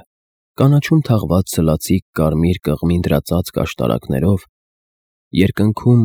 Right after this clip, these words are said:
անձրևի բյուրեղյա ցանցի միջից փայլում էր ծիածանը։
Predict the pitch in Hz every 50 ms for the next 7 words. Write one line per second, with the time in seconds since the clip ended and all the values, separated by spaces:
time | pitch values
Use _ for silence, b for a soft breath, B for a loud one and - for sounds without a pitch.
0 | - _ - 113 113 107 92 98 90 85 76 87 95 85 - 92 85 85 82 -
1 | 80 80 85 92 - - - 69 80 - - - 58 50 50 - - - 110 107
2 | 107 - - - _ _ _ _ _ _ - - 110 107 104 95 107 120 120 110
3 | 98 98 - - - - 62 50 55 - - - - - - - -